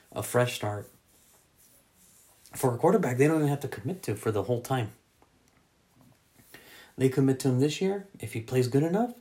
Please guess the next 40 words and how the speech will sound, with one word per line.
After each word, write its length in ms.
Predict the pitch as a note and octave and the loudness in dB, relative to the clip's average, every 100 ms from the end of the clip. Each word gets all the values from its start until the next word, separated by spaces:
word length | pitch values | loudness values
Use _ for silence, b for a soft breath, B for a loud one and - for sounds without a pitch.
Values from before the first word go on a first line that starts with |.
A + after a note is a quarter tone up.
| - | -10
hey, 300 | G2+ F#3 F#3+ | -4 -2 -2
Jared 300 | A2+ A2 A2+ | -4 -4 -2
Goff 240 | B2+ C3 | 0 0
has 140 | C3 B2+ | -2 -4
the 80 | B2 | -4
job 260 | D#3+ F3+ | -2 -4
still. 320 | - A2+ G2+ - B B B B B | -4 -6 -6 -10 B B B B B
If 260 | - - - | 0 0 0
he 140 | F#2+ | -2
fails, 720 | F2+ - G2 E3 C#3+ F#2 - - B B B B _ _ _ - | -2 -2 2 2 2 0 -6 -16 B B B B _ _ _ -4
they 160 | A2+ | 0
can 160 | C3 D#3 | 2 2
let 100 | G#2+ | 2
him 100 | G2+ | 0
go 140 | G2+ | 0
without 300 | G2+ G2 G2+ | -2 -2 -4
penalty. 460 | - F3 - G2+ F#2+ _ _ _ b b b b | 0 0 -2 -8 -14 _ _ _ b b b b
Matthew 240 | A2+ A2 | -10 -6
Stafford, 400 | G#2+ - B2 - | -6 -4 -4 0
on 120 | B2 A2 | 2 2
the 80 | |
other 160 | G2+ F#2 | 0 -2
hand, 240 | F2+ E2 - _ _ b b | -6 -12 -16 _ _ b b
oh, 120 | G#2+ | -4
the 120 | F#2+ | -2
Rams 260 | F#2 G#2 B2 | 0 0 0
cannot 320 | - G2 F2+ | -2 -4 -4
let 100 | F2 | -8
him 100 | E2+ | -4
go. 280 | F#2+ G#2 G2 _ _ _ _ _ _ _ _ b b b | 0 0 -2 _ _ _ _ _ _ _ _ b b b
This 280 | G#2 B2 C3 | 0 2 2
is 120 | G#2+ | -4
the 160 | - G2 | -4 -6
Rams 380 | F2+ G2 A#2+ C3 | -2 0 0 0
quarterback 520 | - A#2 G#2+ F#2+ F#2 | -2 -2 -2 -6 -8
for 140 | - | -8
the 100 | - | -6
next 300 | F2 F2 - | -6 -8 -8
two 220 | - A2+ A2+ | -6 -4 -2
years. 520 | A2 G2 E2+ - | -2 -2 -4 -10